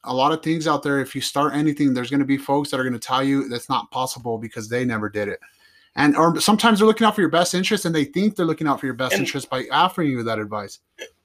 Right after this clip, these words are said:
Speaker 2: And, you know, um, a lot of those folks are our parents.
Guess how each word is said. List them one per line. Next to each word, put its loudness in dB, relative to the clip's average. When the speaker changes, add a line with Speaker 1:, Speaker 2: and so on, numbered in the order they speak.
Speaker 2:
And, 2
you -2
know, 6
um, 6
a -6
lot 4
of 0
those 4
folks 2
are 0
our 2
parents. -6